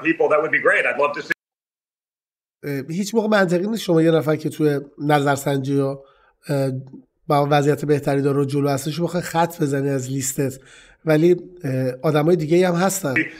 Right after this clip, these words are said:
Speaker 1: You know, a J D Vance. I'd love to see a Tucker Carlson.
Speaker 2: ولی خود من دوست دارم جی دی ونس اونجا ببینم یا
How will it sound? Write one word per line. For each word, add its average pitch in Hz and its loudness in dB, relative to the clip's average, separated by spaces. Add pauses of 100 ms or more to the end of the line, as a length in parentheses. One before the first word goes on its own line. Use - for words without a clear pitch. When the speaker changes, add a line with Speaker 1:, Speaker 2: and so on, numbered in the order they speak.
(140)
Speaker 1:
You 156 4
know, 156 4
a - -
J - -6
D 160 2
Vance. 190 2
I'd 135 0
love 156 0
to 160 0
see 160 0
a 151 0
Tucker 165 2
Carlson. 208 0 (460)
Speaker 2:
ولی 196 0
خود 214 2
من 226 4
دوست 208 -6
دارم 214 2
جی 185 6
دی 170 2
ونس 202 2
اونجا 156 4
ببینم 139 -2
یا 135 -2